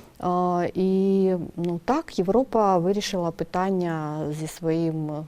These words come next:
старим населенням, м-, молодими жінками, україночками. Але я хочу сказати, що опитування говорять про те, що все ж сімдесят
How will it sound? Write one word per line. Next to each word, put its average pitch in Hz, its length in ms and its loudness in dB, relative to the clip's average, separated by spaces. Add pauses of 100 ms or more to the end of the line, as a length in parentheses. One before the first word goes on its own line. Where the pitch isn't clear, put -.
старим 160 580 -8 (140)
населенням, 180 840 -6 (460)
м-, 160 240 -6
молодими 170 760 2
жінками, 190 500 -6
україночками. 170 880 -6 (460)
Але 214 220 2
я 294 100 4
хочу 262 260 0
сказати, 208 540 -4
що - 320 -2 (800)
опитування 170 640 0
говорять 160 420 -4
про - 180 -10
те, 208 340 -2
що 165 460 -2
все 185 420 -2
ж - 420 -12
сімдесят 165 760 -6